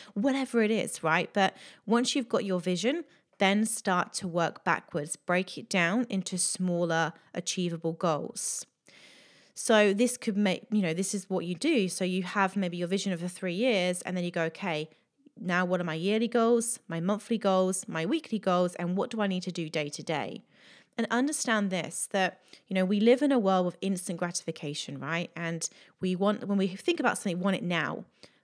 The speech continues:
But, but typically, like, that doesn't happen, right? And this is where the discipline comes in. This is where the consistency comes in. This is where not giving up comes in. You know, there have been so many times in my life where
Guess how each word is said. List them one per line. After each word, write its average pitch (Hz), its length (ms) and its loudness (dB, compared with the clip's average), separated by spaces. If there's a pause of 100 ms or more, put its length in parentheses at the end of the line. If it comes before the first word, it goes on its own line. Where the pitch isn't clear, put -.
But, - 260 -6
but 233 180 -2
typically, 269 560 -2
like, 196 300 -2
that - 140 -8
doesn't 214 180 -6
happen, 156 480 -8
right? 151 300 -2 (720)
And 208 320 2 (220)
this 240 220 4
is 233 160 0
where 185 340 4
the 190 120 0
discipline 185 520 -2
comes 170 380 -4
in. 156 220 -2
This 202 140 -2
is 240 160 -2
where 202 140 4
the 190 120 0
consistency 190 680 -4
comes 165 360 -6
in. 165 160 -4
This 196 200 -4
is 240 160 -4
where 190 380 2 (320)
not 190 320 2
giving 180 260 0
up - 200 -4
comes 165 360 -6
in. 175 300 -4 (640)
You 202 60 0
know, 202 80 6
there 214 140 6
have 202 100 6
been 202 160 4
so 233 340 4
many 233 260 4
times 185 640 2
in 196 200 0
my 175 140 2
life 170 400 0
where 170 260 2